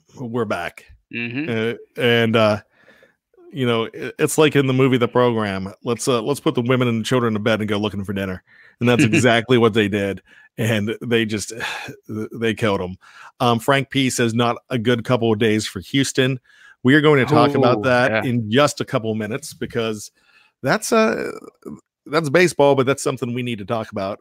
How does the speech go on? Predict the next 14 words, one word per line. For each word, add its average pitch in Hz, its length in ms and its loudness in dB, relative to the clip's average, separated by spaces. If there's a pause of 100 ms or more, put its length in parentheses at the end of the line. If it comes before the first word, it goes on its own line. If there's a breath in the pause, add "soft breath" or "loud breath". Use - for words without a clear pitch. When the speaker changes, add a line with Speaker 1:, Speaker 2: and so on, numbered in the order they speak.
(140)
Speaker 1:
for 131 320 0
a 107 60 -2
good 107 160 -2
reason 104 340 -6
because 104 640 -8 (140)
it 110 240 -4 (400)
comes 120 240 0
over 110 180 2
to 98 60 -8
football. 95 440 -10 (460 loud breath)
Um, 120 540 2 (480 soft breath)
finally, 147 560 2
uh, 127 340 4
w-, - 460 -6